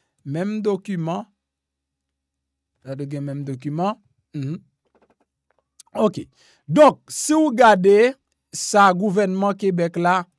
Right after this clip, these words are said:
li menm li fè konnen la a. Si n gade sa, gouvènman Kebèk la li menm li fè konnen donk yo ap akeyi onzmil, onzmil moun nan kòman y ap pran n sa. Li trèzenpòtan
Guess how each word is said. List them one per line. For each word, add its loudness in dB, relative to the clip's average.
li -4
menm -4
li -6
fè -2
konnen -4
la -4
a. -10
Si -10
n -4
gade 0
sa, -2
gouvènman -4
Kebèk -4
la -2
li -2
menm -2
li -2
fè -2
konnen -4
donk 0
yo 4
ap 0
akeyi 0
onzmil, -6
onzmil 4
moun -2
nan 0
kòman 0
y 2
ap -4
pran -4
n -20
sa. -2
Li -2
trèzenpòtan -6